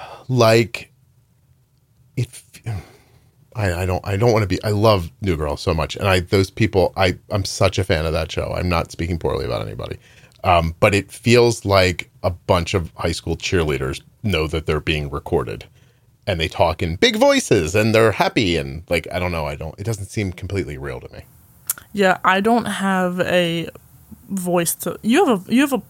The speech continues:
Speaker 2: you put on a voice when you do the podcast.
Speaker 1: You think I put on a voice
Speaker 2: You
Speaker 1: when
Speaker 2: one hundred percent put on a voice when you do the podcast.
Speaker 1: What voice am I putting on?
Speaker 2: Ooh, like, it's like,
Speaker 1: Oh, when I
Speaker 2: "Hello,
Speaker 1: do the,
Speaker 2: welcome to Just Podcast."
Speaker 1: oh, the opens and the closes.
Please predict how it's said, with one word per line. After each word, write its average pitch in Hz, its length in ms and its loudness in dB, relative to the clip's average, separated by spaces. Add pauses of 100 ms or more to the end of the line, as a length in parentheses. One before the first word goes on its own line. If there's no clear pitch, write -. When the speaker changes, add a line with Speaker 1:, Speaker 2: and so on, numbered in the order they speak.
Speaker 2:
you 269 240 2
put 202 180 -2
on 165 120 0
a 80 60 -6
voice - 600 -10
when 185 120 -6
you 170 80 -6
do 160 120 -6
the - 80 -10
podcast. - 460 -6
Speaker 1:
You 107 80 -2
think 104 160 0
I 95 80 2
put 95 140 -2
on 87 120 -2
a 78 40 -2
voice 76 280 -4
Speaker 2:
You 202 180 2
Speaker 1:
when 196 60 0
Speaker 2:
one 190 140 4
hundred 180 280 0
percent 170 280 -6
put 190 80 -10
on - 140 -2
a - 40 -8
voice 180 220 -6
when 87 100 -6
you - 60 -6
do - 100 -8
the - 60 -8
podcast. - 200 -2
Speaker 1:
What 120 180 4
voice 123 240 2
am 120 80 -2
I 101 80 0
putting 104 240 -4
on? 110 240 -8 (320)
Speaker 2:
Ooh, 262 720 0
like, 202 240 -2
it's - 140 -8
like, 208 220 -2 (200)
Speaker 1:
Oh, 143 140 6
when 139 120 4
I 233 40 6
Speaker 2:
"Hello, 294 140 6
Speaker 1:
do 226 60 6
the, 196 60 4
Speaker 2:
welcome 220 220 6
to 220 100 6
Just 202 160 0
Podcast." 208 100 6
Speaker 1:
oh, 156 180 6
the 143 180 2
opens 131 360 0
and 113 100 -6
the 104 60 -4
closes. - 640 -4